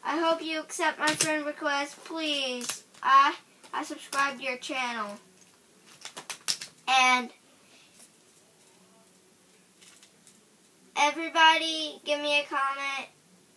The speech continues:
and, um, a like today, and I would hardly, I would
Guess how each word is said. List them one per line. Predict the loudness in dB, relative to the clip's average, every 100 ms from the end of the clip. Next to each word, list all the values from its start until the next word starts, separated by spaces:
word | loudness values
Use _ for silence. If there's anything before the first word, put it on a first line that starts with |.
| _
and, | -8 -4 -4 -4 -4
um, | -4 -4 -6 -12 -18 _ _ _ _ -20 -20 -20 _ -10
a | -2
like | 2 2 0 -8
today, | -10 -6 -2 0 0 -2 -6 -6 -6 -6 -6 -6 -8
and | -10 -10 -2
I | 0 0
would | -2 -8 -12 _ -20 -20 -20 -20 _ _ _ -20 -18 -4
hardly, | 6 6 6 2 -2 -2 -4 -6 4
I | 6 6
would | 2 -4